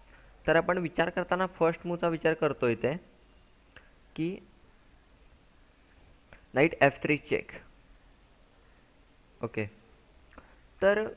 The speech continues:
knight F three चेकला आपल्याला वाटतंय की आपल्याला, अ, नाईटला क्वीनचा support आहे आणि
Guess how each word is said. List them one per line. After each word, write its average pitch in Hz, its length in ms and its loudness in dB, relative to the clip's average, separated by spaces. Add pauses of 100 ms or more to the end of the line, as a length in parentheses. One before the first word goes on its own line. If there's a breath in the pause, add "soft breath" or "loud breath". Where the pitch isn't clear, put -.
(180)
knight 147 220 2
F 180 180 0
three 185 160 2
चेकला 180 340 0
आपल्याला 175 300 4
वाटतंय 170 320 4
की 170 140 0
आपल्याला, 165 300 4 (920)
अ, 131 340 2
नाईटला 131 360 2
क्वीनचा 135 340 0
support 135 420 0
आहे 131 140 8
आणि 127 460 -2